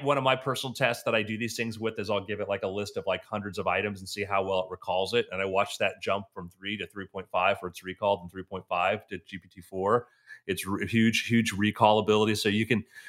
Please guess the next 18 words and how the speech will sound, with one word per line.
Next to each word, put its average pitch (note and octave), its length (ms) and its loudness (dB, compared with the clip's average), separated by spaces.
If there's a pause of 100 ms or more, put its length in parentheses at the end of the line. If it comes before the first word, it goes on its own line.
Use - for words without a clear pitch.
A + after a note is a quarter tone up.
(200)
you B2+ 140 -2
can B2+ 180 4
do, G3+ 220 4
you D3 120 4
can E3+ 120 2
do C3 140 6
world D3 440 6
building, E3+ 380 6
you C#3 60 4
can B2 60 0
do B2 140 6
a - 20 8
lot A#2+ 360 8
of D#3 100 2
cool C3+ 160 4
stuff. A#2+ 340 6
'Cause A2+ 300 2
it, C#3 240 4